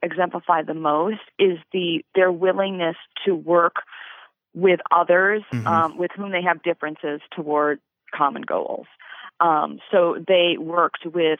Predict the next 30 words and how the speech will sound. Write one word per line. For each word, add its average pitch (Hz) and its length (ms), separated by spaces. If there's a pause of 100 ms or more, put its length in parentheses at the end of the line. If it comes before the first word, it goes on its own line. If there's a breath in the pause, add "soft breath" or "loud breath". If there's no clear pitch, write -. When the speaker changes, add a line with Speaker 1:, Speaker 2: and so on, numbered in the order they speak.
Speaker 1:
people 165 340
outside 156 720
their 147 160
denominational 156 840
and 156 160
political 165 440
affiliations 165 600 (120)
toward 151 320
the 147 60
cause 151 280
of - 120
abolition. 147 680 (140)
Other 160 220
causes 160 440
they 156 160 (100)
took 175 140
up, 165 120 (280)
such 165 140
as 156 140
animal 151 340
welfare, 208 640 (440 loud breath)
child 147 240
labor 208 340
laws, 185 520 (160)
um, 151 480 (540 loud breath)
and 147 300
other 190 200
kinds 190 320
of 175 140
reforms. 175 680